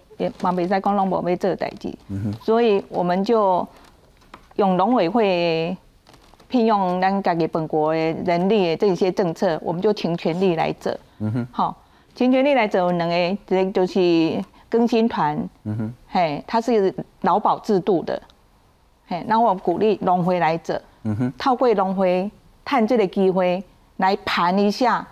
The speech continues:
Speaker 1: 农业究竟缺多少工，因为农业缺工状况跟企业缺工状况的盘，因为，呃，在厂工他有登记，
Speaker 2: 嗯哼。
Speaker 1: 他可以到那个就业服务中心去登记，所以非常的精准。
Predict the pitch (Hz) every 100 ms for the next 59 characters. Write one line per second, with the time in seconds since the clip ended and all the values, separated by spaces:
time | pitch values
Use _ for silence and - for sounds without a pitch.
0 | - _ - 185 196 247 202 233 208 190
1 | - 233 214 220 214 156 160 180 170 180
2 | - _ _ _ _ 254 254 247 320 294
3 | 233 220 277 262 247 262 233 220 254 220
4 | 180 208 226 226 226 233 240 - - _
5 | - 240 - 254 247 208 190 233 208 202
6 | 214 190 196 190 170 - _ _ _ _
7 | 208 190 - 170 170 175 - - 302 285
8 | - - - 220 196 262 247 208 - 214
9 | 175 226 220 226 233 180 - 208 202 220
10 | 170 - - 110 247 240 208 233 208 208
11 | 185 175 180 - - - 247 233 208 202
12 | 220 202 196 208 202 214 208 190 196 196
13 | - - - 302 214 - 269 294 196 202
14 | 185 220 226 190 139